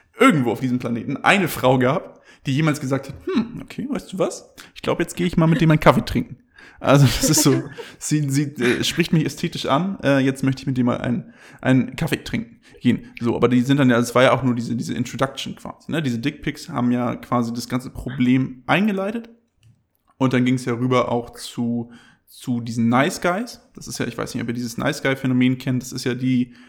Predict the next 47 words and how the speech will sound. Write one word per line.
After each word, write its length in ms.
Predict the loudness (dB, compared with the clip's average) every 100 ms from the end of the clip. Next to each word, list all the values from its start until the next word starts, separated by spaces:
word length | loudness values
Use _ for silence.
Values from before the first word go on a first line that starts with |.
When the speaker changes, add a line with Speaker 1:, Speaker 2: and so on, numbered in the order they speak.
| -20 -6
Speaker 1:
ähm, 380 | 0 0 -2
häufig 380 | 0 0 0 -6
einfach, 140 | -4 -4
dass 200 | -4 -8
Typen, 520 | -8 -4 -2 -2 -4
viele 220 | -6 -6
Typen, 300 | -6 -6 -4
glaub 180 | -2 -2
ich, 40 | -2
nicht 180 | -2
mit 260 | 0 -2 -6 -10
Re-, 220 | -8 -8 -4
Rejection 580 | -2 0 -2 -2 -16 -14
klarkommen. 480 | -4 -4 -4 -10 -16 _
So, 160 | -10 -6
ne, 100 | -4
dass 200 | -6 -2
sie 120 | -2
jetzt 220 | -2 -2
nicht 160 | -4 -4
mit, 160 | -10
mit 180 | -10 -10
Körben 340 | -2 -2 -2 -8 -18 -20 _
gut 160 | -12 -10
klarkommen. 400 | -4 -2 -2 -4
Und 80 | -6
das 120 | -8
führt 200 | -4 -2
dann 120 | 0
halt 280 | 0 -2 -2
dazu, 260 | -4 -4 -12
dass, 180 | -14 -14
ich 200 | -18 -4
glaube 200 | -2 0
ja 80 | -2
auch 100 | -4
so 160 | -10
Colleen 320 | -6 -2 0 0
Fernandes 500 | -2 -4 -4 -6 -8
oder 80 |
so 100 | -6
hat 100 | -4 -4
dann 240 | -4 -6
halt 160 | -12 -12
diese 120 | -12
Chatverläufe 500 | -8 -6 -6 -6 -8
vorgelesen. 680 | -6 -6 -4 -4 -6 -12 _